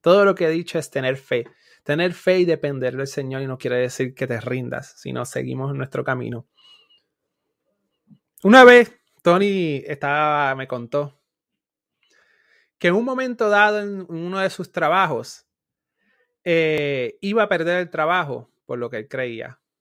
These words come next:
por los valores que tenía, por la postura que él cogió. Y él estaba tranquilo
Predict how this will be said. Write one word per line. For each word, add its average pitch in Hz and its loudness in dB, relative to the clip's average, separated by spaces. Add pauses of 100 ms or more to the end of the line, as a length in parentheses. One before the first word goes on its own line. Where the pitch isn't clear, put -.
(340)
por 123 -4
los 123 -4
valores 117 -4
que 131 -8
tenía, 120 -12 (580)
por 131 0
la 123 0
postura 151 -4 (200)
que 113 -8
él 110 -10
cogió. 117 -12 (920)
Y 175 4
él 226 8
estaba 262 2
tranquilo 220 -4